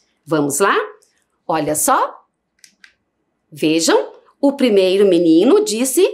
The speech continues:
que corresponde a trinta e cinco. E a menina disse, não, é trinta e três. Vamos conferir?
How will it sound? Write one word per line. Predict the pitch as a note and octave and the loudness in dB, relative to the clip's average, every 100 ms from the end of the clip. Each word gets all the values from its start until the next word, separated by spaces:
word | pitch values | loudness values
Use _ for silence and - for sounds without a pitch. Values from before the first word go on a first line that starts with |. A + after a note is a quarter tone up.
| - _ | -6 _
que | A#3+ | -4
corresponde | A#3 F3 E3 - F#3+ A#3 C4 G#3 | -2 -2 -2 0 0 2 2 0
a | G3+ G#4+ - _ | 0 -4 -10 _
trinta | F#3 D#3+ D3+ | -2 -2 0
e | C#4+ | -4
cinco. | - B4 F4+ - C3+ - - _ | 0 2 2 0 -8 -12 -20 _
E | A#4 | -2
a | G4 | 2
menina | E4 E4+ C#4 C#4 D4+ | 2 4 4 4 2
disse, | D#4 A#3 A3+ B3 A#3+ | 0 -4 -6 -8 -2
não, | A4+ G#3+ C4+ A3 F3 - | 0 2 0 -2 -6 -10
é | D#3 | -12
trinta | - C4+ E4 A#4+ - | -6 -2 -2 -2 -4
e | A4 C5 | -4 -4
três. | - A#3+ G#3 F3+ - _ _ | -2 -2 -2 -6 -12 _ _
Vamos | - C#4 | 0 0
conferir? | - G#3 G3+ C4 D4+ D#3 | 0 -2 0 0 0 -2